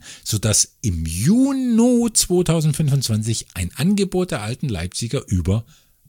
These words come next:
achtzehntausend Euro kam, wovon vom Anleger bis dahin circa vierzehntausendfünfhundert Euro eingezahlt wurden. Naja, dieses Angebot erschien unseren Anwälten allerdings etwas knausrig, deshalb wurde nachverhandelt.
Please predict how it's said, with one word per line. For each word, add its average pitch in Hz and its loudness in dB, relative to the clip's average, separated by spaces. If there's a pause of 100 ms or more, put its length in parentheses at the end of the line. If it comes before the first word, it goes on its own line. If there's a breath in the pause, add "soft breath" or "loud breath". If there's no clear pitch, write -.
achtzehntausend 120 -2
Euro 208 2
kam, 180 0 (380 loud breath)
wovon 120 2
vom 90 -6
Anleger 113 0
bis 117 0
dahin 92 -2
circa 98 0
vierzehntausendfünfhundert 98 0
Euro 92 -8
eingezahlt 95 -2
wurden. 80 -10 (680 loud breath)
Naja, 147 2
dieses 90 0
Angebot 95 -4
erschien 127 0
unseren 135 0
Anwälten 131 0
allerdings 101 -4
etwas - -10
knausrig, 208 2 (360 loud breath)
deshalb 107 2
wurde 92 -2
nachverhandelt. 76 -6